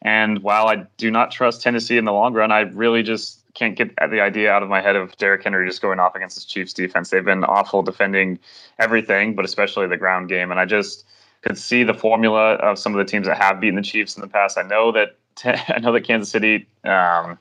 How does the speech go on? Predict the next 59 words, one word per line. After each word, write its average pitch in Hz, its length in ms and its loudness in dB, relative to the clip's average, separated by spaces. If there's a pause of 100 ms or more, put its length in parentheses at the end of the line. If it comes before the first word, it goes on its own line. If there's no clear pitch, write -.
obviously 98 320 0
the 95 100 4
offense 104 340 2
is 95 100 -6
still 101 380 2 (500)
clicking 120 340 -2
at 107 80 4
a 104 60 2
ridiculous 101 520 0
le-, 101 280 2
level, 98 280 2
second 104 320 0
in 98 100 0
D 101 120 -2
V 98 160 0
O 92 100 2
A, 98 80 4
even 98 240 -2
with 98 140 -2
all 92 100 2
the 90 80 -10
turnovers. 92 560 0
It 101 60 -18
just 104 180 -8
feels 107 280 2
like 98 280 0
their 95 160 2
average 98 300 0
E 101 100 -8
P 101 180 -6
A 98 80 4
and 95 60 2
all 98 120 2
the 98 100 0
things 101 340 -2
that 95 120 0
are 92 120 -2
there 95 420 2 (460)
indicate 110 440 0
that 98 100 -2
if 95 80 -4
they 101 80 -2
just 101 320 -4 (160)
tighten 127 280 0
it 107 80 0
up 107 160 2
a 92 40 -6
bit, 104 440 0 (140)
their 110 140 4
offense 110 340 2
is 104 80 -12
gonna 92 280 -4 (640)
just 110 240 -10
soar 95 400 2
again 90 540 0
as 98 180 0
it 82 120 -4
has. 92 400 2
And 90 200 -8